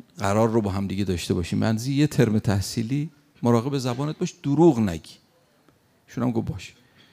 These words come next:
خودش میگه «من ظهر رفتم بیرون دانشگاه مسجد نماز.» میگه «وقتی نمازو خوندم اومدم، اومدم پیش این استاد گفتم که جناب استاد می‌شه اون قرارداد رو فسخش کنیم، به همش بزنیم؟»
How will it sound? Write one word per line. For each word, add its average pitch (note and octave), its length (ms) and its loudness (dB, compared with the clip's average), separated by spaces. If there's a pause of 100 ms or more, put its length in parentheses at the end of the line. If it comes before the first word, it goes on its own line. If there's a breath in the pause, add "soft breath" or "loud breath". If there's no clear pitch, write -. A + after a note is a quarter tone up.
(380 loud breath)
خودش D3 340 0
میگه C#3 160 -4
«من C3+ 140 0
ظهر B2 320 -4
رفتم B2+ 360 -4
بیرون G#2+ 560 -6
دانشگاه F#2+ 600 -4
مسجد - 560 -6
نماز.» G#2+ 420 -6 (380 loud breath)
میگه G#2+ 160 -4
«وقتی A#2 220 -4
نمازو G2 400 -2
خوندم G2+ 480 -4
اومدم، G2 580 -2 (1040 soft breath)
اومدم G#2+ 340 -2
پیش A#2+ 180 -14
این A2+ 200 -8
استاد G#2 420 -8
گفتم A2 340 -6
که G#2+ 400 -8 (360)
جناب G2 260 -4
استاد G2 320 -6
می‌شه A#2 200 -8
اون A2 120 -4
قرارداد F#2 540 -4
رو - 60 -4
فسخش - 500 -4
کنیم، F2+ 460 -8 (280)
به E2 80 -12
همش E2 280 -8
بزنیم؟» F2+ 440 -12